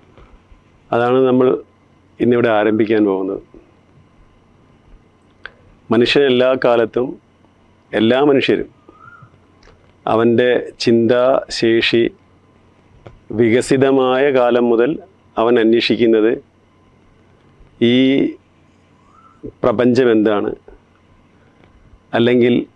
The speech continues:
ഇതിൻ്റെ ഒരു അനശ്വരത, അതുമല്ലെങ്കിൽ പ്രകൃതിയിൽ നടക്കുന്ന അത്ഭുത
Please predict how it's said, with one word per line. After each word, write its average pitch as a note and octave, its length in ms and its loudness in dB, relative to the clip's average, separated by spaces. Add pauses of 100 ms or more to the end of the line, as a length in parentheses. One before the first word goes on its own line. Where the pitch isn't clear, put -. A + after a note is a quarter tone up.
(960)
ഇതിൻ്റെ B2+ 260 2 (120)
ഒരു B2+ 140 2 (160)
അനശ്വരത, A#2 600 0 (2500)
അതുമല്ലെങ്കിൽ B2 600 2 (1300)
പ്രകൃതിയിൽ C3 580 0
നടക്കുന്ന A#2 420 0 (760)
അത്ഭുത A2 360 -2